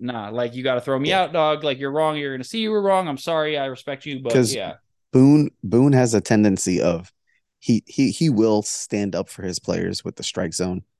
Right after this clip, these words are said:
Speaker 2: on a, you know, uh, during the games, but he likes to really chirp in the eighth inning when the game's already over. So at that point, you're not doing anything. He gets kicked out in the eighth inning all the time, and I'm like, "You did nothing,
Speaker 1: Mm-hmm.
Speaker 2: because for seven
Speaker 1: Mm-hmm.
Speaker 2: innings,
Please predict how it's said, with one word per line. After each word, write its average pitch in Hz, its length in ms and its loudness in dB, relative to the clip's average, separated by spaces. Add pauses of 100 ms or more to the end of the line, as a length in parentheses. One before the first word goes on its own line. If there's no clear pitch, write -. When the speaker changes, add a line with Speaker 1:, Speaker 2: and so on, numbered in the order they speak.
(100)
Speaker 2:
on 85 180 -2
a, 82 40 -4 (220)
you 110 80 2
know, 80 200 -4 (420)
uh, 90 120 0 (120)
during 101 200 2
the 85 80 -2
games, 95 300 0 (480)
but 104 120 4
he 117 140 6
likes 107 360 4
to 104 120 2
really 98 360 0
chirp - 440 -6
in 87 140 -8
the 87 140 -10
eighth 92 260 -2
inning 101 260 4
when 90 160 2
the 87 80 -2
game's 90 300 0
already 85 340 0
over. - 340 -8 (1000)
So - 420 0
at 104 140 2
that 110 160 2
point, 98 220 0
you're 98 100 0
not 90 160 -2
doing 110 200 0
anything. 87 280 -6
He 98 120 -6
gets 98 220 -4
kicked - 180 -4
out 107 120 0
in 64 40 -12
the 92 120 -6
eighth 92 100 -6
inning 104 220 -6
all 92 180 -8
the - 80 -18
time, 107 240 -6
and 104 100 -14
I'm - 80 -14
like, - 180 -14 (360)
"You 110 180 2
did 113 200 2
nothing, 110 300 0
Speaker 1:
Mm-hmm. 117 120 -20
Speaker 2:
because 101 300 -4
for 107 120 -2
seven 123 280 0
Speaker 1:
Mm-hmm. 92 140 -6
Speaker 2:
innings, - 240 -10